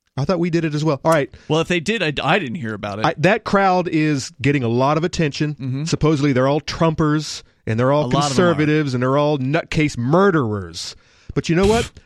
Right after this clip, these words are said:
Speaker 1: But you know what? There's another crowd. And of course, you have your Karens,
Speaker 2: Yeah.
Speaker 1: both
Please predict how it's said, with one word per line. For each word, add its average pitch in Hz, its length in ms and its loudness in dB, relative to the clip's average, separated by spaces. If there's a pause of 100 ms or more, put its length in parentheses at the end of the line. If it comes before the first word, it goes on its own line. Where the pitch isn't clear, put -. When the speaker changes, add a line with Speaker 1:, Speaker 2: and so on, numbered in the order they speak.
(120)
Speaker 1:
But 139 100 -6
you 160 80 0
know 196 80 2
what? 214 140 2
There's 185 180 2
another 170 480 2
crowd. 135 220 0
And 135 80 -2
of 143 60 -4
course, 160 200 0
you 151 60 2
have 147 120 2
your 170 80 0
Karens, 143 720 -2 (280)
Speaker 2:
Yeah. 110 160 -6
Speaker 1:
both 143 260 0